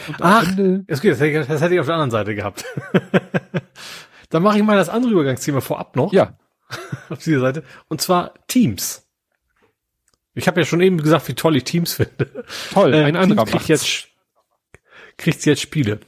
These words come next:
Speaker 1: Oh Gott.
Speaker 2: Ja, genau das habe ich auch gedacht. Ich hoffe, man kann das deaktivieren. Ich mach, ich mach ja gerne viel Blödsinn auch in Teams. Also ich mach animierte gifs und auch sogar S-, äh, Swear Track und so <laughs> eine Späße.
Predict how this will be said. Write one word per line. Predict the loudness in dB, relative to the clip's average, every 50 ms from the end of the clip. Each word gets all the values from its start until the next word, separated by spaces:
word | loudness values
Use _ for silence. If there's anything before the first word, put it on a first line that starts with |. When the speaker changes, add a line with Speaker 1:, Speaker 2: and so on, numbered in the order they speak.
| _ _ _ _ _ _ _ _ _ _ _ _ _ _ _ _ _ _
Speaker 1:
Oh | -8 -8 -8 -8 -12
Gott. | -16 -16 -16 -18 -20 -20 -20 -20 _ _ _ _ _ _ _ _ _ _ _ _ _ _ _ _ _ _ _ _ _ _ 2
Speaker 2:
Ja, | 2 2
genau | 2 0 0 2
das | 2 4
habe | 4 4
ich | 4 2
auch | 0 0 -2
gedacht. | -2 -2 -2 -4 0
Ich | 0 0
hoffe, | 0 0 0
man | -2 0
kann | 0 0 0
das | 0 -2 -2
deaktivieren. | -2 -2 -2 -4 -6 -10 -4 -2 -2 -2 -2 -4 -8 -10
Ich | -10 -6 -6
mach, | -6 -8 -8 -12 -18 -6 -4
ich | -2 0 0
mach | 0 0 0 0
ja | -2 -2
gerne | 0 0 2 2 0 0
viel | 0 -2 -2
Blödsinn | 0 0 0 0 0 0 -2 -4 -4
auch | -6 -6
in | -10 -12
Teams. | -12 -12 -14 -14 -12 -8 -4
Also | -2 -2
ich | 0
mach | 0 -2 -2 -4 -8 _ _ _ _ _ -6 -4
animierte | -2 0 2 2 4 2 2 0 -2
gifs | -2 -2 -2 -2 -4 -8 -12 -12 -10
und | -8 -4 -2
auch | -2 -2 -2
sogar | -2 -2 2 2 2 2 2 -2 -8 -16 -20 -20 _ _
S-, | -12 -12 -8 -4
äh, | -2 -2
Swear | -2 -2 -2 -2 -4 -2 2 2 2 2
Track | 0 0 -2 -2 -2 -2 -6
und | -8 -4
so | -4 -4 -4
<laughs> | -2 -4
eine | -4
Späße. | -4 -6 -10 -16 -20 -16 _ -10 -6 -4 -2 -2 -4